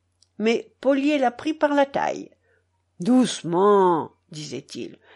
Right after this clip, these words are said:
doucement, vous voyez bien qu'on est aimable,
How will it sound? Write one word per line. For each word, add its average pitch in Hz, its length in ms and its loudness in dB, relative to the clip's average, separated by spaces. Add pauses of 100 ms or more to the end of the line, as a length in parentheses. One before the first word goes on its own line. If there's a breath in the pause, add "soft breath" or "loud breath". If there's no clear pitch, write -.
(220 soft breath)
doucement, 311 1000 2
vous 156 180 -8
voyez 175 360 0
bien 185 320 -2
qu'on 180 180 -4
est 220 220 -2
aimable, 294 640 0